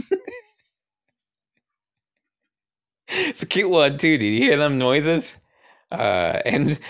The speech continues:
and I, I, so I put that Pokeball in my pocket.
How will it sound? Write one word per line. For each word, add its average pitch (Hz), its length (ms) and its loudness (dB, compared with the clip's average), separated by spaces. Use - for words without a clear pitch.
and 120 220 2
I, 107 640 4
I, - 40 -4
so - 200 0
I 92 100 2
put 135 380 -2
that 117 320 2
Pokeball 120 640 0
in 107 60 -8
my 113 100 -4
pocket. 127 600 0